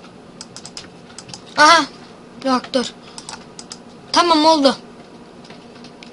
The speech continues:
Abi sen ne şey oluyorsun? Steve. Dur oğlum ya, şu an ben şu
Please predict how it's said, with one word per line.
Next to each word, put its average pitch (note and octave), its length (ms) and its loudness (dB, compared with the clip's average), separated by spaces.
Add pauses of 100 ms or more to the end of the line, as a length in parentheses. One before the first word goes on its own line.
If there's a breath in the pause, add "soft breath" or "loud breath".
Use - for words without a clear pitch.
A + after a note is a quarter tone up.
(2750)
Abi G#4 220 4
sen G4+ 200 4
ne A4+ 180 6
şey G4+ 180 6
oluyorsun? D4+ 340 4 (1400)
Steve. C#4 500 -2 (680)
Dur D#4+ 120 -8
oğlum C#4 260 -2
ya, B3+ 180 -2
şu C4+ 140 0
an C4+ 120 -6
ben C4+ 120 -4
şu C4+ 260 -2